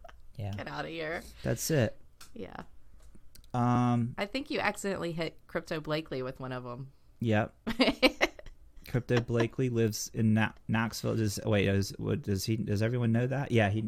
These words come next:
Speaker 1: everyone knows. I didn't just dox him or
Speaker 2: Yeah.
Speaker 1: anything. <sighs>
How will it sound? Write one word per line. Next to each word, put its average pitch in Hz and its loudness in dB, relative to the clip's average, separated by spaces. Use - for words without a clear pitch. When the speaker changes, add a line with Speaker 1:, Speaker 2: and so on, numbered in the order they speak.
Speaker 1:
everyone 104 -2
knows. 101 -4
I 101 -4
didn't 104 -2
just 98 -6
dox - -4
him 101 0
or 101 0
Speaker 2:
Yeah. 170 2
Speaker 1:
anything. 107 -4
<sighs> - -20